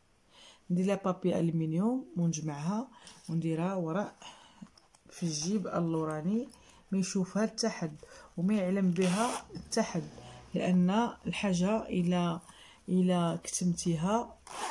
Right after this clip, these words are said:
من الأحسن تكون، يكون الوقت اللي نبغي ندخل الفلوس ل-،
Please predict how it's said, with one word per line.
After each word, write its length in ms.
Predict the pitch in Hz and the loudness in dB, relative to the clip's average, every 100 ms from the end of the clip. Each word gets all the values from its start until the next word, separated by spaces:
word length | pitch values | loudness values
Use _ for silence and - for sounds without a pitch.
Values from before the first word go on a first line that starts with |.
| - - | -8 -2
من 80 | 190 | 0
الأحسن 720 | 202 - 170 - 202 214 254 - - - 170 170 170 - | 0 -2 -6 -6 -2 -2 -2 -8 -20 -16 -10 -8 -6 -6
تكون، 460 | - 220 262 269 - - _ - - - - - - - - _ _ _ - - | 4 6 6 2 -6 -20 _ -16 -14 -14 -16 -18 -18 -18 -20 _ _ _ -14 -2
يكون 600 | 175 170 165 - 226 220 - - - - - - - - - - _ _ _ - - - - - - - - - 175 | 2 2 0 2 2 2 -2 -18 -20 -20 -20 -20 -20 -20 -20 -20 _ _ _ -18 -16 -16 -16 -18 -18 -20 -20 -8 0
الوقت 420 | 202 247 247 220 | 4 4 2 0
اللي 460 | 214 226 233 240 - 202 | 4 6 4 2 -2 0
نبغي 320 | 202 185 208 | 2 4 4
ندخل 540 | 208 196 - 202 202 | 4 2 -2 -2 2
الفلوس 1040 | 196 180 175 180 170 202 208 233 - - 185 | 2 4 2 -2 -8 -2 2 2 0 -4 -2
ل-، 600 | 185 180 170 160 160 | 0 2 2 0 -4